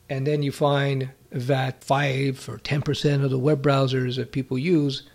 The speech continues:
it doesn't work. So this is related to the latest version of Bootstrap. Now, Bootstrap has version four point oh. This is it here. And it says right here,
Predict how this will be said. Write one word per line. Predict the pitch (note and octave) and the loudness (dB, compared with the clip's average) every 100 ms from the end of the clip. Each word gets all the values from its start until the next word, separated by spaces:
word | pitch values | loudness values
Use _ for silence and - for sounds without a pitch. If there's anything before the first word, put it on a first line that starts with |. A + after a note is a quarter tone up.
| _ _ _ | _ _ _
it | B2 | -2
doesn't | C3+ B2 | 0 0
work. | C#3 - - - _ _ | 0 -2 -6 -20 _ _
So | - D#3+ C#3+ - - _ - | -4 -2 -2 -6 -20 _ -6
this | D3 B3+ B3 | 0 2 2
is | F#3+ | -2
related | D#3+ E3 D#3+ F#3 F#3+ D#3+ | 0 0 2 4 4 0
to | - C#3+ C#3+ C#3+ C3+ - - - - - | -4 -2 0 -2 -4 -10 -20 -20 -20 -10
the | C3 | -6
latest | C3+ E3 E3+ C#3+ - | -2 0 0 -4 -6
version | B2+ C#3 C3 C3+ C3+ - | -6 -4 -2 -4 -4 -8
of | A#2 A#2+ A#2 - | -8 -6 -8 -14
Bootstrap. | B2+ D#3 D3+ - - - - | -8 -4 -4 -4 -10 -10 -8
Now, | C#3 | -6
Bootstrap | C#3 G#3 - E3+ E3 | -4 -6 0 2 2
has | C#3+ B2+ | 0 -6
version | C3 D3 D3 | -6 -10 -10
four | C3 - E3 E3+ | -12 -8 -4 -4
point | - E3 D3+ C#3 | -6 -6 -4 -4
oh. | C3+ E3+ - - | -4 -6 -10 -10
This | D3 C3 | -6 -4
is | C#3 | -2
it | C3+ | -2
here. | - C3+ C#3+ - _ _ _ _ - _ | 0 -2 -2 -6 _ _ _ _ -20 _
And | - | -6
it | |
says | C3+ F3+ | 0 2
right | F3 E3 | 6 6
here, | A3+ G3 B2+ | 6 6 4